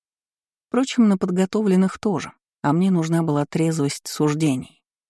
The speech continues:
Должно быть, Эндрю рассуждал так же, поскольку к своей чашке больше не притронулся. «Миссис Джонс», — сказал он мягко, но вместе с тем настойчиво, —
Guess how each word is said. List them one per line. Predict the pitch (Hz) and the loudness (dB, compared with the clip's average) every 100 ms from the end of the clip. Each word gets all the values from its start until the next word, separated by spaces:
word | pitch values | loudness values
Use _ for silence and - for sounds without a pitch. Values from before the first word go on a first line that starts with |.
| _ _ _ _ _ _ _ _ _ _ _ _ _ _ _ _ | _ _ _ _ _ _ _ _ _ _ _ _ _ _ _ _
Должно | - 170 156 196 | -2 0 0 2
быть, | 226 226 - | 2 2 0
Эндрю | 208 196 185 | 0 2 2
рассуждал | 180 - 180 175 175 165 | 0 -4 -4 -2 -2 -2
так | - 208 196 | -2 -2 0
же, | 190 | -2
поскольку | 180 - 233 233 - | -4 -6 -4 -4 -4
к | - | -4
своей | 180 175 226 | -2 0 0
чашке | 226 160 143 - | -2 -4 -6 -6
больше | 156 190 - | -2 -2 0
не | 160 | -2
притронулся. | 170 190 185 160 143 156 - - - _ _ _ _ _ _ _ _ _ _ _ _ _ _ _ - | 0 -2 0 -2 -2 -4 -10 -14 -16 _ _ _ _ _ _ _ _ _ _ _ _ _ _ _ -2
«Миссис | 160 175 - 151 139 | 2 4 2 0 0
Джонс», — | 139 127 87 - - _ _ _ _ | -2 -4 -8 -14 -14 _ _ _ _
сказал | - - 165 147 | -8 -2 0 2
он | 143 147 | 2 2
мягко, | 165 202 - | 2 -2 -2
но | 190 190 | -2 0
вместе | 185 175 185 - | 0 0 0 -4
с | - | -4
тем | 170 165 | -2 0
настойчиво, — | 175 - 151 131 - - | -2 -2 -2 -2 -6 -12